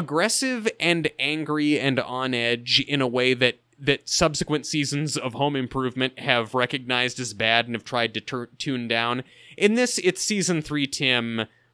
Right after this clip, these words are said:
for about half the movie at least. Just he's angry at everything. He's putting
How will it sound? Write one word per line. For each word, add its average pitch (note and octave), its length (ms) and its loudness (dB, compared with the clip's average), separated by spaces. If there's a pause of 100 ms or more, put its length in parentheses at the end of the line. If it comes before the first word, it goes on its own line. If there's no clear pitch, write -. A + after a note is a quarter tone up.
(220)
for E3 180 2
about D3 320 6 (100)
half D3+ 460 2
the B2 160 -4
movie A#2+ 440 2
at A2 140 -2
least. G#2+ 520 -6
Just C#3+ 200 -2
he's C#3 260 -2
angry F#3+ 480 0
at F3+ 60 4
everything. D3+ 560 0
He's C3 240 -4
putting C3+ 400 -2